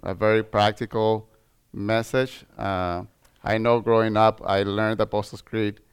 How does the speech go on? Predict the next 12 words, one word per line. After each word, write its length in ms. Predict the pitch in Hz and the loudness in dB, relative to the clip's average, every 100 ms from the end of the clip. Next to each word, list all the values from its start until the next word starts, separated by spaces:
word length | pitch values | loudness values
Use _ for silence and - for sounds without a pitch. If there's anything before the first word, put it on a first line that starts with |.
| _ _ | _ _
as 220 | 90 95 | -10 -8
a 40 | 101 | -8
kid, 360 | - 143 131 - _ _ | 2 2 2 -6 _ _
right? 160 | - 101 | -2 0
We 100 | 101 | 0
needed 200 | 104 101 | -2 -4
to 80 | 98 | -4
recite 400 | 101 107 101 98 | -6 0 2 4
it 260 | 98 98 - | 2 0 -10
once 400 | 95 107 117 - | -4 -2 -2 -2
a 80 | |
week. 340 | 104 98 98 | -2 -2 -4